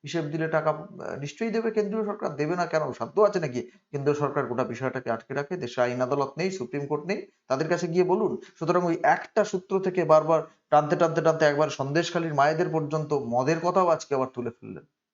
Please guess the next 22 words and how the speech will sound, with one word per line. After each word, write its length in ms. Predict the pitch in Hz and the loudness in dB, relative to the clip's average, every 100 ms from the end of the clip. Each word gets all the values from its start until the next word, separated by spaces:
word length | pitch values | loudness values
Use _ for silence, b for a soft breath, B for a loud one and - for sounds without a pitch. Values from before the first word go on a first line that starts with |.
| _ _ _ _ _ _ _ _ _ | _ _ _ _ _ _ _ _ _
নির্লজ্জতা, 640 | 127 127 131 - - _ _ _ _ _ _ _ _ _ | -6 0 0 -2 -12 _ _ _ _ _ _ _ _ _
নির্লজ্জতা। 600 | 127 127 - - - - - _ _ _ _ | -6 -4 -4 -8 -14 -20 -20 _ _ _ _
অমিত 180 | 127 156 | -8 -6
শাহ 160 | 185 185 | -4 -4
বলেছেন 460 | 175 185 190 190 | -4 -4 -6 -10
তার 180 | - 139 | -4 -4
ভুল, 300 | 107 135 131 | -2 -6 -6
ব্লান্ডার, 600 | - 123 143 156 147 147 _ _ _ _ _ _ | 0 2 4 6 4 2 _ _ _ _ _ _
দুটো 160 | 151 214 | 2 4
ক্ষেত্রেই 320 | 214 208 160 | 6 4 2
ব্লান্ডার 320 | 117 110 104 | 0 0 0
আমি 160 | 107 110 | -2 -2
বলবো। 280 | 98 101 110 | -6 -8 -6
এই 200 | 117 120 | -6 -4
তিনটে 300 | 147 147 160 | -4 -2 2
নাম 280 | 131 151 175 | 4 4 4
ভুল 140 | 185 | 2
বলেছেন, 360 | 175 185 190 190 | 2 0 0 -4
সেটা 240 | 156 156 | -2 -2
তো 100 | 160 | -2
নিশ্চিতভাবে 500 | 147 - 190 165 175 | -4 -2 0 2 2
ভুল। 300 | 160 175 254 | 0 -4 -6